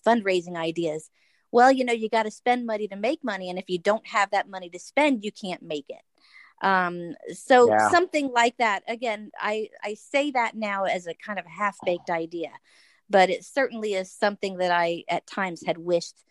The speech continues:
Speaker 1: um, that we could have tapped into if, if that had been available. So, you know, just, just some financial assets that could be allocated back to work with,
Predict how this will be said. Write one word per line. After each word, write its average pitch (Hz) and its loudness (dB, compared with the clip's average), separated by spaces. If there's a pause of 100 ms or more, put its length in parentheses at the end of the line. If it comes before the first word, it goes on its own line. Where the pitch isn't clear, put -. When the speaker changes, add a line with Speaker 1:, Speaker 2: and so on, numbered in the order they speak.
(380)
Speaker 1:
um, 170 -2
that 170 2
we 190 -2
could 180 2
have 156 -2
tapped 175 -2
into 170 0
if, 147 -4 (120)
if - 0
that 156 2
had 160 -2
been 165 -2
available. 147 -4
So, 196 6 (260)
you - 6
know, 311 8
just, - 0
just 294 -2
some 311 -2
financial 269 0 (460)
assets 202 -2
that 190 -4
could 185 -4
be 190 -4
allocated 185 -2
back 170 2
to - -8
work 175 -4
with, 165 -2